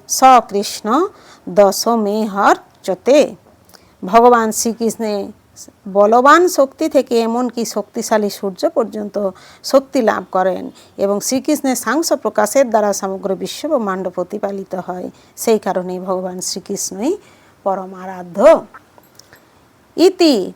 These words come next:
পরব্রহ্মের ঐশ্বর্য বিষয়ক বিভূতি যোগ নামক শ্রীমদ্ ভাগবত গীতার দশম অধ্যায়ের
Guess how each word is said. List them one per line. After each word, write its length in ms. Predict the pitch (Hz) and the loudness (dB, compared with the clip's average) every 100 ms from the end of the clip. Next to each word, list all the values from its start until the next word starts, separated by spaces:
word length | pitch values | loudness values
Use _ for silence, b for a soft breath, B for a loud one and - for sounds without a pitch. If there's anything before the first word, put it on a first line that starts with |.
| - | 6
পরব্রহ্মের 840 | 233 269 392 294 294 285 302 254 | 10 10 8 8 8 8 6 8
ঐশ্বর্য 460 | 226 - 320 311 311 | 6 4 0 2 -2
বিষয়ক 400 | 247 240 233 208 | 0 0 0 2
বিভূতি 480 | 208 196 269 269 | -2 -2 -2 -2
যোগ 220 | 226 226 208 | 0 0 0
নামক 380 | 208 202 196 | -2 -2 -2
শ্রীমদ্ 440 | - 208 196 196 180 | -4 -6 -4 -6 -6
ভাগবত 440 | 190 185 285 302 | -10 -2 -2 -2
গীতার 340 | 214 - 196 180 | -6 -4 -4 -6
দশম 380 | 190 - 240 | -8 -8 -8
অধ্যায়ের 520 | 190 175 185 190 233 | -8 -10 -8 -2 0